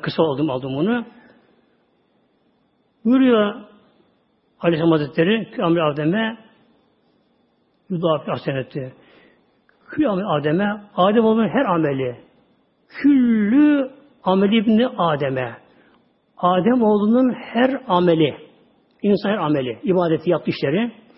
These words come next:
Yudâfi Hasenet'i. Buradaki hasene sevabı muzaf olur, katlanır. Bir aşçı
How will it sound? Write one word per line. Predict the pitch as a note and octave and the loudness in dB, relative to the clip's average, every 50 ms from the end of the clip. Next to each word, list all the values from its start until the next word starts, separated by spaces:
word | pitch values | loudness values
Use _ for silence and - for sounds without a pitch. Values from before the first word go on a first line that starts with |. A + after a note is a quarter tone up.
| _ _ _ - | _ _ _ 0
Yudâfi | F#3 F3+ F#3 G#3+ C4+ G#3+ F#3 F3 - - G#3 A#3 C#4+ D4+ D4 C4 - - - _ | 2 2 4 4 2 2 2 0 0 0 2 2 4 2 2 0 -4 -12 -20 _
Hasenet'i. | - - F#3+ F#3 - A#3+ G3+ F3 D#3 - - A#3 C4 C#4+ C#4 - - - - - _ _ _ _ _ _ _ _ _ _ - | -4 -2 -2 0 2 2 2 2 2 0 0 0 0 0 0 -4 -10 -20 -20 -20 _ _ _ _ _ _ _ _ _ _ 2
Buradaki | E4+ D#4 D4+ C#4 B3 B3+ G3 | 2 2 2 2 0 -4 -4
hasene | - - G#3+ G3+ - A3+ G3+ F#3 E3+ - | -4 -4 -4 -2 0 0 -2 -2 -2 -2
sevabı | F3+ F#3+ F#3+ G3 G#3 G#3 C#4 D4 C#4+ C4 D4 | -2 0 2 2 2 2 2 0 0 -2 -2
muzaf | C4+ G3+ F#3 F3+ E3 A3+ A3 F#3+ D#3 | -2 -2 -2 0 2 2 0 0 -2
olur, | E3 D#3 C#3 - | -4 -4 -4 -4
katlanır. | - F#3+ F3 - G3+ F#3 F3+ D3+ - - - - _ _ _ _ _ _ _ _ _ _ _ _ _ _ _ _ _ _ _ _ _ _ _ _ _ _ _ _ _ _ _ _ _ _ _ _ _ _ _ _ _ _ _ _ _ _ _ - | -2 -2 -2 0 0 0 0 0 -2 -6 -12 -20 _ _ _ _ _ _ _ _ _ _ _ _ _ _ _ _ _ _ _ _ _ _ _ _ _ _ _ _ _ _ _ _ _ _ _ _ _ _ _ _ _ _ _ _ _ _ _ -12
Bir | D#3+ D#3 B3 B3+ - | -10 -8 -8 -4 0
aşçı | B3 B3 A3+ - - - A#3 B3+ C#4 C#4 | 0 0 0 -2 -2 -2 0 0 0 0